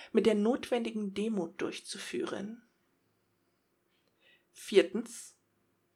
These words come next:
Position der Sissy. Betritt die Lady den Raum, kniet die Sissy sich hin. Die Hände haben sich verschränkt hinter den Rücken zu befinden.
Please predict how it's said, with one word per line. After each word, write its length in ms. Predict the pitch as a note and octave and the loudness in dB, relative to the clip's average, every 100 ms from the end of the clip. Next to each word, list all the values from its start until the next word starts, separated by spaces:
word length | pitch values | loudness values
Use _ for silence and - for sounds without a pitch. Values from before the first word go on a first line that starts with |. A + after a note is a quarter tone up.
| _ - | _ -2
Position 720 | B3 A#3+ B3+ - A#3 E3+ - | -2 -2 -6 -6 2 2 2
der 120 | E3+ | -6
Sissy. 520 | - - - - - - _ _ _ _ _ _ _ _ _ _ _ _ - - - - - | -6 -8 -6 -10 -10 -20 _ _ _ _ _ _ _ _ _ _ _ _ -20 -20 -20 -20 6
Betritt 340 | A#3 A3+ A3 | 6 8 6
die 80 | A3+ | 8
Lady 300 | G#3 G3+ A3+ | 10 10 10
den 180 | A3+ A3+ | 4 4
Raum, 360 | F#3+ G#3 D4 - _ _ _ - | 6 4 2 -6 _ _ _ -10
kniet 460 | - G#3+ A#3+ B3+ | -2 2 2 0
die 80 | C4 | -6
Sissy 460 | - - G3 - G3+ | -6 -2 -2 -2 -6
sich 300 | G3 G3+ - | -6 -8 -2
hin. 360 | G3 G3+ G3+ - _ _ _ _ _ _ _ _ _ _ - - - B3+ | -2 -2 -10 -14 _ _ _ _ _ _ _ _ _ _ -20 -20 -8 0
Die 80 | |
Hände 260 | C4 D4+ D4+ | 6 6 6
haben 200 | D4+ C#4+ | 4 4
sich 220 | C#4 C4+ | -2 -2
verschränkt 640 | - B3+ - - B3 C#4+ - | 0 2 2 4 2 0 -4
hinter 260 | C4+ C4+ | -2 0
den 180 | B3+ B3+ | 2 4
Rücken 340 | A#3+ C4 C#4 | 2 0 -4
zu 200 | - G#3 | 0 4
befinden. 880 | F3+ F3 G3 E3+ - F3 F#3+ G3 - | 4 4 2 0 -2 -8 -8 -10 -18